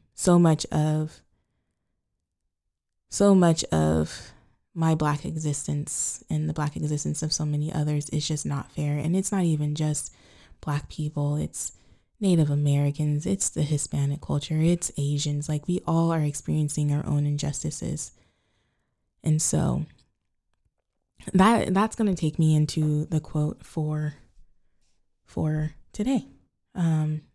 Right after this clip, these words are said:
and the quote is from Angela Davis. Like I said, she's got a beautiful way with words,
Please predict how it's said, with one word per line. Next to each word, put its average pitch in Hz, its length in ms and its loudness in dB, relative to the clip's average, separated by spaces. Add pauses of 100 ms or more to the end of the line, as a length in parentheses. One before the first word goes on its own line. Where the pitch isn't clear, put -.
(160)
and 175 160 2
the 175 60 0
quote 196 280 0
is 190 120 0
from 185 260 -2
Angela 185 420 0
Davis. 185 460 -4
Like 180 180 -4
I 185 60 -2
said, 185 300 -4
she's 165 180 -4
got 165 200 -2
a 165 40 0
beautiful 170 420 -2
way 165 140 0
with 175 180 -4
words, 160 440 -4